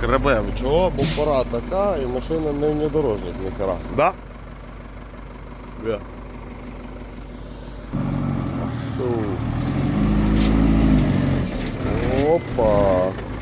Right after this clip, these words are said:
Оп, оп! Виглядають дві цих пачечки. Зараз будемо висипати, це дасть Бог, все нормально.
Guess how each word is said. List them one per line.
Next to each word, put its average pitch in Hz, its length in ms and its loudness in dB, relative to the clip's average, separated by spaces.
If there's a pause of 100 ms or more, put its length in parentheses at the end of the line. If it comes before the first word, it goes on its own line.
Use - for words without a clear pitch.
(420)
Оп, 269 260 10 (200)
оп! 262 340 8 (3000)
Виглядають 110 640 0
дві 110 220 -4
цих 113 180 -8 (120)
пачечки. 131 640 -2 (300)
Зараз 110 180 -4
будемо 107 280 2
висипати, 107 580 -2
це 90 60 -6
дасть 90 320 -4
Бог, 98 100 -4 (200)
все 95 260 -6
нормально. 98 400 -2